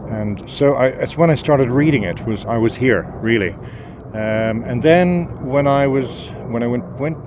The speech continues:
when my parents moved to South Africa and I followed them out there, and I went into school there, I spent most of my time trying to figuring out, uh, the culture, the identity, language, and I, I forgot all about poetry completely. And in fact, uh, the kind of poetry we were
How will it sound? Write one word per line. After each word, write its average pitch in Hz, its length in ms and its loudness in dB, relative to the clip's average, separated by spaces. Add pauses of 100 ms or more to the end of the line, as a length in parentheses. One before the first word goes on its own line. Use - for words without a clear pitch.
when 131 120 -6
my 120 80 -2
parents 147 260 -4
moved 127 120 -4
to 107 60 -12
South 110 180 -6
Africa 104 220 -6
and 95 60 -2
I 98 40 -4
followed 110 260 -4
them 104 100 -4
out 101 200 -6
there, 92 160 -4
and - 680 -10
I 110 40 -4
went 131 180 0
into 110 320 -4
school 131 360 0
there, 95 440 0
I 131 60 0
spent 190 240 0
most 156 300 0
of 135 40 -4
my 110 140 -2
time 110 480 -6
trying 120 220 -4
to 113 80 -6
figuring 120 420 -2
out, 107 180 0 (640)
uh, 107 100 -2
the 107 120 -4
culture, 135 500 2
the 127 160 -2
identity, 123 560 0
language, 120 560 4 (680)
and 131 100 2
I, 147 160 6
I - 20 4
forgot 170 240 6
all 135 180 6
about 117 220 4
poetry 120 360 0 (140)
completely. 120 420 0
And 131 160 2
in 127 140 4
fact, 131 340 2
uh, 120 200 4
the 113 180 -4
kind 151 240 0
of 143 100 0
poetry 131 400 2
we 123 160 4
were 117 200 4